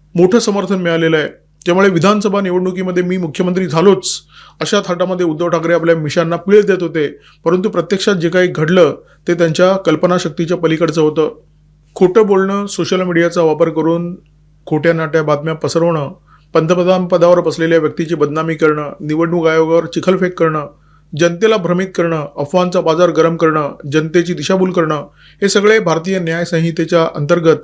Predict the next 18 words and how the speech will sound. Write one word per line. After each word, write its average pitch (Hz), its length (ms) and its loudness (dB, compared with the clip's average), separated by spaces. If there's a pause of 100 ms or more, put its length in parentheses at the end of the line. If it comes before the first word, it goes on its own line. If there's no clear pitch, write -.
(540)
दखलपात्र 180 520 0
गुन्हे 160 260 0
आहेत 156 180 0
आणि 160 140 -2
या 180 100 0
गुन्ह्यांसाठी 165 480 0
तुम्हाला 165 320 -2
दंड 175 220 0
होऊ 180 160 2
शकतो, 151 420 -4
तुम्हाला 165 360 -2 (320)
कारावास 175 400 4
होऊ 170 140 0
शकतो. 156 520 -6 (440)
अलीकडेच 190 420 2
कॉमेडियन 175 460 -2
कुणाल 170 340 0
कामरा 156 460 2